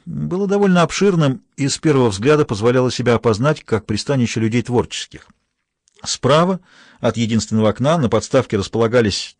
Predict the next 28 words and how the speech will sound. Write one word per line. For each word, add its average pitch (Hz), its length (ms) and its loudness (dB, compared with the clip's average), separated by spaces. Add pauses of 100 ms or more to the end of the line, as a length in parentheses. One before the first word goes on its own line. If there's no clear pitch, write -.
труба 113 420 2
и 95 80 -2
тромбон, 101 640 0 (880)
на 104 160 0
ветхом 113 300 0
столике 120 400 0
громоздились 104 580 0
кучи 110 280 -4
нот, 143 300 0
а 117 140 0
слева 156 300 2
стояло 123 340 0
несколько 117 380 0
подрамников 113 760 0 (100)
с 98 60 -10
загрунтованными 95 680 0
холстами. 120 580 -2 (640)
На 95 160 0
протянутой 107 580 2
поперек 110 340 -2
студии 104 320 0
веревке 117 420 2
висело 123 400 0
не 110 140 2
менее 117 260 4
двух 101 240 -2
дюжин 110 240 -2
акварелей, 117 580 0